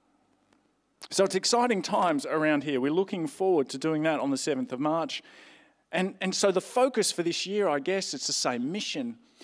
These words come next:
but we're focusing in on this part of our mission statement called Making Disciples. It's who we are as Christ followers. And today we're gonna unpack a little more of the how. How do you go about making disciples? What does that mean for us?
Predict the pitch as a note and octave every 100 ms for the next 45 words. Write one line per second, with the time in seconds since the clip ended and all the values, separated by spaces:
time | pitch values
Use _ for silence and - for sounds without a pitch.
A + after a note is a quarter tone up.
0 | - F#3 F#3+ E3 - A3 F#3 - F3+ F#3
1 | E3 E3+ E3 - F#3+ F#3 C#3+ C3 F3+ -
2 | D#3 - D3 C#3 C#3 C3 C3+ C3 C#3 D#3+
3 | - C#3 A#2 - - C#3 - G#2+ - -
4 | - _ _ _ - _ _ _ _ _
5 | _ _ _ _ _ _ _ _ _ _
6 | - - A#3 A3+ F3 C#3 B2 C#3 D3 -
7 | F3+ E3 D#3 - C#3 A#2 - - - -
8 | _ _ _ _ _ _ _ _ - E3
9 | D3+ F3 F3+ G3+ A3 G#3 - D#3+ D#3+ E3+
10 | C3 C#3+ C#3 E3+ E3 D3 D#3+ F3+ D3+ C3
11 | C3 - B2+ B2 C3 C3 - _ - D3+
12 | C#3 F#2+ - _ _ _ - A#3+ E4+ F#3
13 | C3+ C#3+ C#3 C3 A#2+ C#3+ C#3+ E3 D3+ -
14 | G3 A#3+ D3+ F#3 B3 A#3+ G3+ F3 F#3+ F3+
15 | - C#3+ G3 - - -